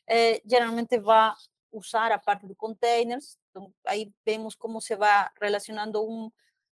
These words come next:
tipo de arquitetura que foi escolhida, talvez por um time, por empresa, e que estão vendo um ganho, né? Então, essa parte de qual é a lógica de escolher o container, não vai depender muito do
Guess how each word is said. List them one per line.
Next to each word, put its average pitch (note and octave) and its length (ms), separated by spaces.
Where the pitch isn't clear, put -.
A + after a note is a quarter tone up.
tipo C#4 280
de C4 80
arquitetura A#3+ 680
que A3+ 120
foi G#3+ 240
escolhida, A#3 800
talvez G3+ 360
por G#3+ 200
um G#3+ 100
time, A#3 460
por G3+ 160
empresa, G#3+ 680
e G3+ 80
que - 140
estão G#3 300
vendo G#3 440
um A3+ 140
ganho, F#3 460
né? F3+ 100
Então, F#3 200
essa B3 240
parte A3+ 400
de F#3+ 160
qual B3 160
é B3+ 200
a B3 40
lógica B3+ 680
de A#3 80
escolher A3+ 460
o A3 60
container, A3 500
não A3+ 200
vai B3 120
depender C4 400
muito B3 380
do A#3 260